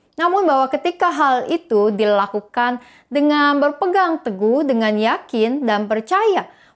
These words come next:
pada Bapa yang memiliki kehendak. Ketika kita mengakui dan menyembah Sang Bapa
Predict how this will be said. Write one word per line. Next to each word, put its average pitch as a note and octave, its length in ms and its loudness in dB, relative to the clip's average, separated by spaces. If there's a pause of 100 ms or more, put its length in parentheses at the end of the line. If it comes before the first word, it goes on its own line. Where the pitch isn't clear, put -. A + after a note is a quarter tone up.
pada G#3 320 -2
Bapa D#4 560 0
yang B3 320 0
memiliki G#3+ 400 0
kehendak. G3+ 720 -4 (1400)
Ketika A3+ 880 -2
kita E4+ 400 0
mengakui C4 800 0 (240)
dan A#3 160 -2
menyembah C#4 480 2
Sang B3 400 -2
Bapa - 560 -2